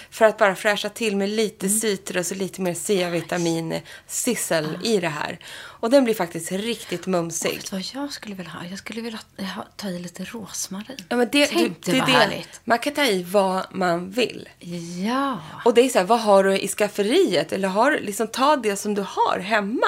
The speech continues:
Speaker 2: Om det är något uppiggande, lugnande.
Speaker 1: Ja, och du kan ju även droppa in några droppar av någon essens. Om
Speaker 2: Mm.
Speaker 1: du har lite pepparmint,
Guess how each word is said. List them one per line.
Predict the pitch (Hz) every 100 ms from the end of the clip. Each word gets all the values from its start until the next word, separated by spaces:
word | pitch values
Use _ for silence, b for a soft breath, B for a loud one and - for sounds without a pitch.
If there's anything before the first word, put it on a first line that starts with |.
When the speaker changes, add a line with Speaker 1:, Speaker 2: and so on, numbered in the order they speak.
| -
Speaker 2:
Om | 180
det | 180
är |
något | 175 175 262
uppiggande, | 247 _ - 240 190 175 170 160
lugnande. | 160 180 262 226 202 190 190 190
Speaker 1:
Ja, | 277 214 170 -
och | - - 214
du | 226
kan | - 269 277
ju | 277
även | 233 196
droppa | 190 185 185
in | 170 185
några | 226 196 185 226
droppar | 226 208 - 170
av | 165
någon | 170 170
essens. | 170 - 196 - - 196
Om |
Speaker 2:
Mm. | 185
Speaker 1:
du | 175
har | 170 -
lite | - -
pepparmint, | - 208 - 180 185 196 196 185 -